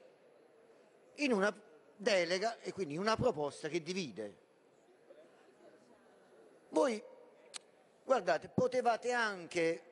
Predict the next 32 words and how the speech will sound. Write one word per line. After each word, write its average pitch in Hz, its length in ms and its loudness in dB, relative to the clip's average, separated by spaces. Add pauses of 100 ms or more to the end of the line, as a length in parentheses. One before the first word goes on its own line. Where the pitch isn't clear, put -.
(1400)
per 196 160 4
esempio, 175 340 2
potevate 156 460 0
dire 156 220 0
che 151 120 0
bisogna 147 420 0
ridurre 147 440 2
le 143 80 4
forme 143 280 0
contrattuali 139 760 2
in 123 60 -8
questo 127 300 -2
Paese, 120 440 0
era 135 120 2
di 147 120 -2
buon 156 240 0
senso. 127 500 0 (1900)
Potevate 220 460 4
dire 208 200 4
che 196 100 4
tutti 226 260 -4
quelli 208 220 4
che 196 100 4
fanno 196 280 0
lo 190 100 2
stesso 190 380 2
lavoro 185 300 2
devono 175 200 -6
avere 170 200 -6
la 160 100 -4
stessa 160 340 -8
retribuzione, 151 880 -2